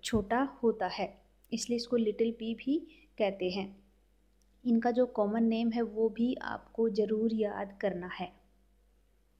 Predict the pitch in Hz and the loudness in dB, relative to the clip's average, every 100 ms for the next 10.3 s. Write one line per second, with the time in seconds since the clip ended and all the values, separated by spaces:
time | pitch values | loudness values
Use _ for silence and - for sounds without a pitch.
0 | _ _ - - - - 214 196 196 - | _ _ -20 -20 -16 -4 0 2 0 2
1 | 269 - - 294 233 220 226 233 233 233 | 0 2 4 4 4 4 2 2 2 2
2 | 208 240 269 262 196 185 190 240 233 220 | 0 0 0 0 0 0 0 -2 0 0
3 | 226 214 240 233 - 214 - - _ _ | 2 2 2 2 -2 -8 -10 -20 _ _
4 | 208 202 196 254 262 262 208 190 190 185 | -8 -8 2 4 4 4 4 4 2 0
5 | 185 247 - - - - 220 185 196 208 | 0 0 -2 -12 -6 0 2 0 0 0
6 | 196 202 202 208 190 190 196 220 226 220 | 0 -2 -4 -4 -4 -4 -6 -4 -4 -6
7 | - - 202 196 196 - - 208 202 190 | -8 -4 -4 -4 -10 -16 -10 -6 -4 0
8 | 214 247 208 190 190 214 196 - 190 185 | 0 2 2 2 0 -6 -6 -6 -2 -2
9 | 190 196 202 208 196 208 277 277 226 208 | -2 -4 -8 -8 -6 -2 -2 -2 -4 -6
10 | 202 220 302 | 0 0 0